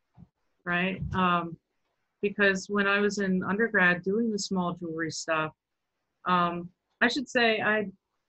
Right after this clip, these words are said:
I tried being a jeweler and having a jewelry business, and I just am not,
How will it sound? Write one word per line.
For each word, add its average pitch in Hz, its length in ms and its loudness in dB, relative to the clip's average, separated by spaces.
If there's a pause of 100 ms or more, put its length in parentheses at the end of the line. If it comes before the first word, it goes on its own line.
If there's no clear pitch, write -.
(180)
I 226 160 2
tried 233 340 4
being 214 320 2
a 202 40 0
jeweler 185 600 0 (180)
and 180 440 2 (520)
having 196 300 0
a 190 40 -2
jewelry 185 380 -2
business, 180 580 -2
and 170 160 -6
I 175 260 -2
just 180 340 -6 (100)
am 170 240 -8
not, 156 380 -2